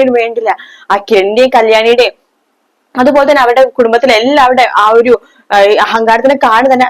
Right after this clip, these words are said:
ചന്ദ്രസേനായിരുന്നു. അയാൾ പോയി കഴിഞ്ഞപ്പോഴേക്കും എന്തായാലും സമാധാനമായി. ഇത് നമുക്ക് ആഘോഷിക്കണോടാ, ശത്രുക്കൾ ഓരോന്നായിട്ട് പത്തി മടങ്ങി വേ-, എന്താണ് താഴത്തേക്ക് വീഴാൻ തുടങ്ങിയിരിക്കുന്നു, ഇത് നമുക്ക് ആഘോഷിക്കണം എന്നൊക്കെ വിക്രത്തോട് പറയാട്ടോ പ്രകാശൻ. അതിനുശേഷം കാണിക്കുന്ന യാമിനിനെയും അതുപോലെ തന്നെ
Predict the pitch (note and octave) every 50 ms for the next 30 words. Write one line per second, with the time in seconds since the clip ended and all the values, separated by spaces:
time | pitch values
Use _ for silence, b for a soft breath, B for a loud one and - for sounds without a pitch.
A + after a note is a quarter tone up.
0 | - - A#3 G#3 G3 G3 A3 - - A#3+ B3 B3+ B3+ A#3 A3 G#3 G3 G3 - F3
1 | F3 F3 F3+ G#3 A#3 A3+ A3+ A3+ B3+ - C4 B3+ B3 B3+ B3 B3 B3+ B3+ B3 B3
2 | C4+ A#3 - F#3+ F#3 F#3+ G3 G3+ A3 G#3+ G3 - - G#3 F#3+ F#3+ F#3+ G3 G#3+ A3+
3 | C4 B3+ A3+ A3 A3 - b b b b G#3+ A3+ A3+ A#3+ A#3+ A#3+ B3 C4 A3+ G3+
4 | G3 G3+ G#3 G#3+ B3+ B3+ B3+ C4 B3+ C4 B3 A#3 G3+ F#3+ - G#3 F#3+ - - G#3+
5 | G#3+ G#3+ A#3+ B3 A3+ A3 A3 A#3 A#3+ B3 A#3+ A#3 A#3 - A#3+ - - B B B
6 | B - D4 D#4+ E4 - F4 E4 D4 B3+ A#3+ A#3+ B3 B3+ A#3 - _ _ F#3+ G3+
7 | G3+ G3+ G3+ G#3+ G#3+ G#3+ G#3 A3+ G#3 G3+ G#3 G#3+ G#3 A#3+ A#3+ A#3+ C4+ G#3+ G#3+ G3+
8 | G#3 A3 A#3+ B3+ C#4 C4+ B3+ A3+ A#3 A#3+ A#3+ A#3 A3 A3 A3+ G3+ F#3 F#3 G3+ A#3
9 | A3+ A3 - B3 G#3+ G3 F#3 F#3+ G3+ A#3 B3+ B3 B3+ B3+ - C4 A#3 G#3 G#3 G3+
10 | G#3 G#3 G3+ G#3+ G#3+ G3+ G#3 C4 C4 - D#4 D4+ B3+ A#3 A3 A#3 A#3 A3 G3 F#3+
11 | G3+ A3 G3 - G3+ - G3+ G3 G3 G3+ F#3+ F#3+ - G#3+ G3 - B B B B
12 | B B C4 C#4+ D#4+ E4+ E4+ E4+ D#4 C4 B3+ C4 B3+ B3+ A#3 A3+ A3 A3 A#3 A#3+
13 | A#3 A3 G#3 G3+ G#3 G#3 G#3 G#3+ G#3+ G#3+ A3+ B3+ B3 A3+ A3+ G#3 G#3 G#3+ G#3 A3
14 | A3+